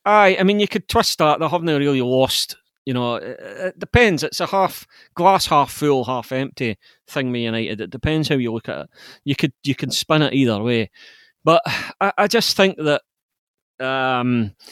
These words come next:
y-, y-, you just trust your, your, your, your gut instinct. And when you see Ross County battering Aberdeen,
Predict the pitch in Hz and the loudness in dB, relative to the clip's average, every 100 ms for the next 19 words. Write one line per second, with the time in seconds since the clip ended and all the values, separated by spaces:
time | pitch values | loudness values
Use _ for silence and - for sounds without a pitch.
0 | - _ 139 151 147 160 147 151 220 - | -20 _ -6 0 0 2 0 0 0 0
1 | 208 - - 151 123 131 127 123 127 123 | 0 0 0 0 0 0 -2 -2 -4 -4
2 | 113 139 120 113 151 160 175 160 139 127 | -6 -4 2 2 4 4 4 2 0 2
3 | 135 131 120 135 139 139 135 - 190 151 | 2 2 0 0 4 4 2 0 0 0
4 | - _ _ _ _ _ - 139 131 143 | -2 _ _ _ _ _ -16 -4 0 0
5 | - 160 156 135 120 101 - - - 127 | 0 0 0 0 -2 -6 -16 -20 -4 -2
6 | 147 131 123 123 127 120 101 127 135 110 | 0 0 0 0 0 -4 -4 0 0 0